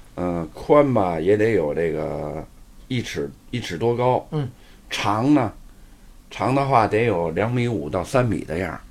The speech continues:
Speaker 2: 哎呦，
Speaker 1: 我爷爷特地去荣宝斋那个琉璃厂那点儿啊，
Speaker 2: 给裱了。
Speaker 1: 定做了一个大框儿。
Speaker 2: 给裱上。
Speaker 1: 后来文化大革命，这算四旧了嘛？
Speaker 2: 呃，对，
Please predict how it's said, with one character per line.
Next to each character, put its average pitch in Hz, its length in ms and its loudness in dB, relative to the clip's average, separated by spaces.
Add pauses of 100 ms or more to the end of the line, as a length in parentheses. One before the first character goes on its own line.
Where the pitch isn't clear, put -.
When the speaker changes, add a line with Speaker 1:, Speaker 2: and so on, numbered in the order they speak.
(160)
Speaker 2:
哎 147 60 -8
呦， 135 80 -8 (680)
Speaker 1:
我 98 120 4
爷 104 260 6
爷 127 100 8
特 123 260 2
地 104 140 2
去 107 180 -2
荣 98 220 0
宝 82 160 0
斋 117 340 4 (460)
那 107 100 0
个 92 80 2
琉 104 140 4
璃 123 100 4
厂 165 140 4
那 - 0 -
点 - 120 6
儿 113 60 6
啊， - 20 6
Speaker 2:
给 101 60 4
裱 - 40 4
了。 78 380 0
Speaker 1:
定 131 220 6
做 135 180 4
了 104 80 4
一 104 40 4
个 120 80 0
大 - 120 -4 (120)
框 147 200 2
儿。 - 160 -6 (160)
Speaker 2:
给 139 140 -6
裱 127 120 -8
上。 - 160 -12 (1600)
Speaker 1:
后 139 80 0
来 147 100 6
文 147 120 4
化 151 60 4
大 139 160 4
革 127 80 4
命， 135 160 2
这 127 120 2
算 123 160 0
四 120 200 -8
旧 127 340 2
了 - 20 -8
嘛？ 65 120 -10
Speaker 2:
呃， 156 80 2
对， 147 140 0